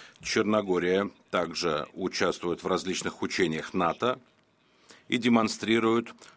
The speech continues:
что вооружённые силы Черногории могут совместно работать с силами других стран нато для обеспечения коллективной обороны. Я также подчеркнул тот факт, что Черногория начала больше выделять на оборону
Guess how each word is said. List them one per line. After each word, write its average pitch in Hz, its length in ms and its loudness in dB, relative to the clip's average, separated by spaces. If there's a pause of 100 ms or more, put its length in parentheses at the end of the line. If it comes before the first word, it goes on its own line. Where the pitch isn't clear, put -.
что 98 680 2 (180)
вооружённые 98 600 2
силы 92 300 0
Черногории 98 640 0
могут 92 340 0
совместно 90 720 -2
работать 90 640 -2 (240)
с - 100 -8
силами 87 360 2
других 90 380 0
стран 92 380 -2
нато 113 400 0 (260)
для 120 160 0
обеспечения 98 640 -2
коллективной 98 600 0
обороны. 98 480 0 (240)
Я 117 140 2
также 120 280 0
подчеркнул 107 580 0
тот 101 200 -2
факт, 120 300 -2
что 87 480 0
Черногория 101 840 0 (1040)
начала 104 800 2
больше 113 460 2
выделять 90 720 2
на 87 200 0
оборону 95 640 2